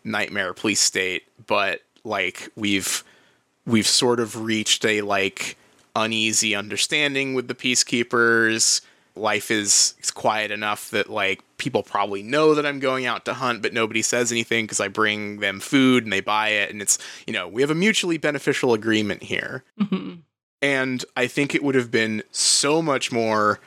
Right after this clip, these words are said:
Speaker 1: illustrative and powerful if it's like all of those people had turned on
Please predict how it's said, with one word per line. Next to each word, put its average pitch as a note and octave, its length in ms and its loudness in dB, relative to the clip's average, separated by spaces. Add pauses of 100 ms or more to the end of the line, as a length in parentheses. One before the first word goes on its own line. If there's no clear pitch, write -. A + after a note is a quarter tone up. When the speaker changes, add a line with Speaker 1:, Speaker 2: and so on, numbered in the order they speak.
(460)
Speaker 1:
illustrative G#2 760 0
and G2 140 -4
powerful G#2+ 680 0
if G#2 140 -2
it's - 180 0
like F#2+ 320 0
all B2 240 4
of A2+ 160 0
those A2+ 360 4
people G2+ 480 2
had F#2+ 440 -4
turned G#2 460 0
on F#2+ 560 0